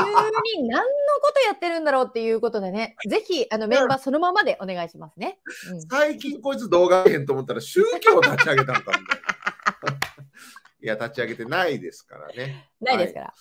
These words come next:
Speaker 2: はい。
Speaker 1: はい。
Speaker 2: えー、あ、ちょっと今、画像が途切れておるかな？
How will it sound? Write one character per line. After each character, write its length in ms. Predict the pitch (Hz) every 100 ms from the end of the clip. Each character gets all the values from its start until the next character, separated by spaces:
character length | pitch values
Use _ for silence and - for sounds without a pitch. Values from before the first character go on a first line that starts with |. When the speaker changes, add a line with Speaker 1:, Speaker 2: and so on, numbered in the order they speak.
| - _ _
Speaker 2:
は 140 | 113
い。 20 | 107
Speaker 1:
は 60 |
い。 20 |
Speaker 2:
え 20 | 101
ー、 20 |
あ、 220 | 127 - _ _ _
ち 60 | 147
ょ 60 |
っ 80 | 139 _
と 200 | 101 101
今、 420 | 98 95 101 107 _ _ _ - _
画 180 | 98 98
像 300 | 98 95 92
が 140 | 92
途 180 | - 110
切 140 | 110 104
れ 100 | 104
て 180 | 107
お 160 | 98 120
る 100 | 107
か 120 | - 92
な？ 300 | 123 -